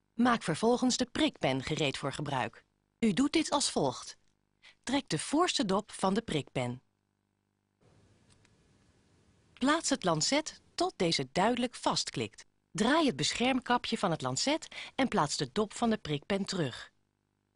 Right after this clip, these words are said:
Let hierbij op het gleufje dat zich in de witte rand van de dop bevindt.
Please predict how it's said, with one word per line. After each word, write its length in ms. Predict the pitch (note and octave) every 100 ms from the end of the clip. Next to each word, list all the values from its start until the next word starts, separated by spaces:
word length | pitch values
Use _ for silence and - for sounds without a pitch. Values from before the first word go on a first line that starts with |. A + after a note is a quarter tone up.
| _ _ _
Let 260 | - G3 A3+
hierbij 320 | C4 G#3+ A#3
op 100 | A3
het 120 | A#3
gleufje 580 | - C#4+ D4 D3+ - A3+
dat 180 | A#3+ G3
zich 160 | A3 F3+
in 100 | D#3+
de 160 | B2+
witte 300 | G3 E4 D4
rand 280 | D#3+ E3 F#3+
van 120 | -
de 120 | B3
dop 200 | G#3 D#3+
bevindt. 500 | - B2+ A#2+ A#2 -